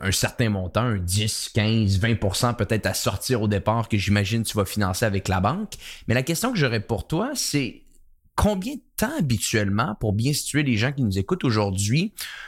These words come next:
vont, euh, combien de temps ça va durer le temps,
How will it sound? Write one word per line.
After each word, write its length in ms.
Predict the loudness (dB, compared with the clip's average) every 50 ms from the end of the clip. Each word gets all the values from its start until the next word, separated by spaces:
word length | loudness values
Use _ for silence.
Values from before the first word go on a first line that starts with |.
| -16 -6
vont, 680 | 0 2 2 2 4 2 2 0 0 0 -2 -4 -2 -2
euh, 160 | -2 -2 -2 0
combien 240 | 0 0 0 0 0
de 60 | -2
temps 100 | -2 -2
ça 140 | 0 0 0
va 140 | 2 2 2
durer 680 | 2 2 2 2 2 2 2 2 0 0 0 -2 -4 -10 -14 -20 -20 _ -2
le 160 | 2 2 2
temps, 640 | 2 -2 -6 _ -4 0 0 0 0 0 -2 -4 -6